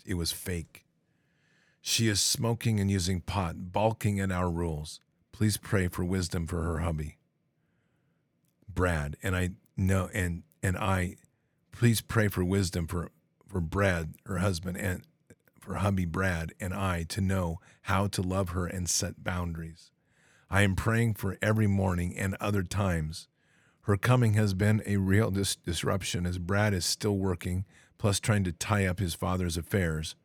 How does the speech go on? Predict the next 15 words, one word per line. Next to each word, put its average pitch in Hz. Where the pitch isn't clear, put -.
Papa 95
died 90
Easter 87
morning. 85
We 95
are 87
worn 101
out, 87
and 95
our 92
son 104
is 90
also 90
feeling 85
stress. -